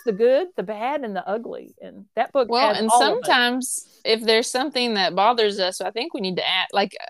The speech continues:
Speaker 2: I think it's good to press into that. Why does it bother me?
Speaker 1: Yeah.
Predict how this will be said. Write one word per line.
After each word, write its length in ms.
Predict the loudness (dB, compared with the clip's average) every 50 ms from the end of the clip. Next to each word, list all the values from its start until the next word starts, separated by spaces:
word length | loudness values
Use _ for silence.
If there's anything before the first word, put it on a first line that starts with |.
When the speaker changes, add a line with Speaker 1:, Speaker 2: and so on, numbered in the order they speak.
| -6 _
Speaker 2:
I 100 | 0 0
think 220 | 2 0 -2 0 0
it's 140 | -2 -2 2
good 180 | 2 2 2 2
to 60 | 0
press 300 | 0 0 0 0 0 -2
into 200 | -4 -4 -2 0
that. 220 | 0 -2 -2 -2 0
Why 240 | 2 2 4 4 2 0
does 140 | 0 -2
it 100 | -2 -6
bother 240 | -6 -8 -8 -8 -12
me? 200 | -18 -20 -20 -20 -20 _
Speaker 1:
Yeah. 180 | -20 -20 -20